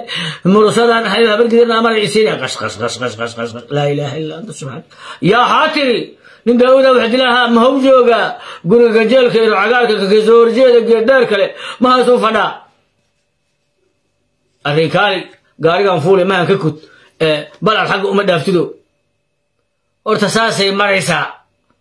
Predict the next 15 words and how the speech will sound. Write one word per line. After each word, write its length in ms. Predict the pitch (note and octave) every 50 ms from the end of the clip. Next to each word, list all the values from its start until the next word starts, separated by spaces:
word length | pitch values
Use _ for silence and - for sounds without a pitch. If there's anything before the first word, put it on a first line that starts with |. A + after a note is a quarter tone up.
| _ _ _ _ _ _ _ _ _ _ _ _ _ _ _ _ _ _ _ _ _ _ _ _ _
Abgaal 320 | G#3 A3+ A3 A3+ A3+ G#3+ G#3+
maanta 240 | A3 A#3 A#3+ A3+ G#3+
laba 220 | G#3+ A3 A3+ A#3+ A#3
diyo 220 | A3 G#3+ A#3 A3+
uu 80 | A3 A3
leeyahay, 260 | A3+ A3+ A3 G#3 G3+
haddii 260 | F#3+ G3 F#3 G#3 A3
la 120 | G#3+ G#3 G3
dilo 240 | F3+ F#3 G#3+ G#3+ G3+
miiska 400 | G3+ G#3+ A3 G#3 - - E3+ F3
lagu, 260 | F3+ F#3 F#3 G3 G3+ F#3+
lala 200 | F#3 F#3+ F#3+ G3+
fadhiyo 260 | D3 F3+ F3+ F#3 F3+ F3+
lagu 160 | F3 F3 F3+
baryaayo. 460 | F#3 G#3+ G#3+ G3 E3 C#3+ C#3+ C3+ -